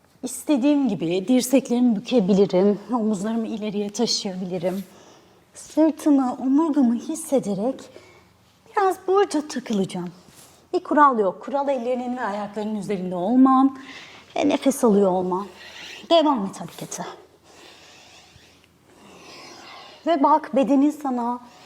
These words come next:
nereye gitmeni söylüyor. İleriye taşıyabilirsin.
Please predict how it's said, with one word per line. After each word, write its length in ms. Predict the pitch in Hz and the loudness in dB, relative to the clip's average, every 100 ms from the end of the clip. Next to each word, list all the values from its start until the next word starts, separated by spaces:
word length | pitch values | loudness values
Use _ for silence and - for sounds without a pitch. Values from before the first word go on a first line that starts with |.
| - - - - - | -20 -20 -20 -10 0
nereye 340 | 311 320 247 | 4 4 4
gitmeni 420 | 170 - 208 185 | 2 -4 -4 -4
söylüyor. 540 | 180 - 175 165 165 226 277 - - - - - - - - - - _ _ _ _ _ _ - - - - - - - - - - _ _ _ - - | -6 -8 -6 -4 -2 -2 -4 -16 -20 -20 -20 -20 -20 -20 -20 -20 -20 _ _ _ _ _ _ -20 -20 -20 -20 -20 -20 -20 -20 -20 -20 _ _ _ -14 -2
İleriye 440 | 262 254 240 226 | 0 2 0 -2
taşıyabilirsin. 1160 | 240 254 - 269 233 254 254 - 262 254 247 | -8 -8 -6 -4 -4 -6 -6 0 4 6 4